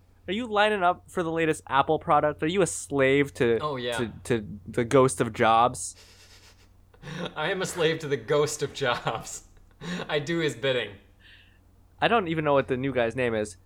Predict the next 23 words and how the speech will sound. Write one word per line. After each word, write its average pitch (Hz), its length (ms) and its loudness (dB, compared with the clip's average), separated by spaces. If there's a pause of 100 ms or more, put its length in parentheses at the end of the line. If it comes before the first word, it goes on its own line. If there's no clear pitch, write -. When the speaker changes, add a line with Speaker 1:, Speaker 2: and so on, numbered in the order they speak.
(140)
Speaker 1:
Are, 139 220 -2
are 156 40 -2
you, 180 280 -2
are 160 80 0
you 202 160 0
hankering 151 540 -4
for 147 120 -4
that 127 220 -2
Apple 120 360 -2
Watch? 107 300 -2
You 165 80 0
gonna 151 100 2
shell 143 220 2
out 127 160 0
eight 147 160 -6
hundred 117 340 -6 (320)
over 123 240 0
dollars 113 460 2
for 113 160 0
a, 98 200 0
for 113 140 -2
a 107 100 2
timepiece? 120 720 -6